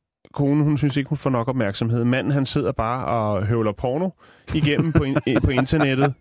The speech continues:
Speaker 1: øh, om aftenen, i stedet for at tilbringe lidt tid, lidt kvalitetstid med sin
Speaker 2: Ja.
Speaker 1: kone.
Speaker 2: Ja.
Speaker 1: Og, øh,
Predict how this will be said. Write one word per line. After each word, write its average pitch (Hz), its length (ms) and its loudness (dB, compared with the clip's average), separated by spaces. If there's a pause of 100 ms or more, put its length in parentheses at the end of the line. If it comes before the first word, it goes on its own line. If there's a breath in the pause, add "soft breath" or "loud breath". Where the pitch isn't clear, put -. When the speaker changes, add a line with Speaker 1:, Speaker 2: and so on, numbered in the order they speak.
(120)
Speaker 1:
øh, 131 220 0
om 127 120 -2
aftenen, 117 380 -2
i - 40 0
stedet 127 260 -2
for - 160 -2
at 123 80 -2
tilbringe - 440 -2
lidt 117 100 -2
tid, - 220 -4 (200)
lidt 123 180 -4
kvalitetstid - 760 -4
med - 180 -2
sin - 120 0
Speaker 2:
Ja. 107 180 2
Speaker 1:
kone. 90 220 -4 (240)
Speaker 2:
Ja. 107 180 0 (920 soft breath)
Speaker 1:
Og, 139 460 0
øh, 110 760 0